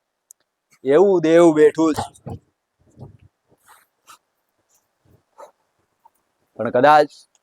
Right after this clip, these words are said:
કોઈ પૂછે ના પૂછે, બરાબર.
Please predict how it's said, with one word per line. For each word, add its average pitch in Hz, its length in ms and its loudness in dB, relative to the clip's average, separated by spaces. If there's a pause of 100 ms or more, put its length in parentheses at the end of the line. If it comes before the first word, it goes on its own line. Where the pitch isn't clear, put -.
(1040)
કોઈ 131 220 0
પૂછે 170 480 2
ના 165 240 2
પૂછે, 170 320 0
બરાબર. 170 420 4